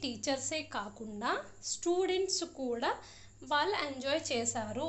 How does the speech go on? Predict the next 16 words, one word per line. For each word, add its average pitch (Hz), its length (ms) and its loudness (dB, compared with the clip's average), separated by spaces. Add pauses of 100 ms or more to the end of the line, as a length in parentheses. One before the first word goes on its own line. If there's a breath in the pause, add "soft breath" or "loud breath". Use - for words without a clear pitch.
(120)
అని 330 180 4
అర్థం 233 260 0
అనమాట. 208 340 -4 (880)
ఓకే, 349 180 -2 (760 loud breath)
ఇక్కడ 370 220 -2
ఒక 359 80 0 (120)
note 339 280 2
ఏంటంటే 247 480 -4 (480)
not 311 260 2
only 381 220 2
but 302 200 2
also 302 200 -2 (140)
is 214 80 -6 (140)
a 453 40 0 (200)
correlative 330 640 2
conjunction. 214 600 -2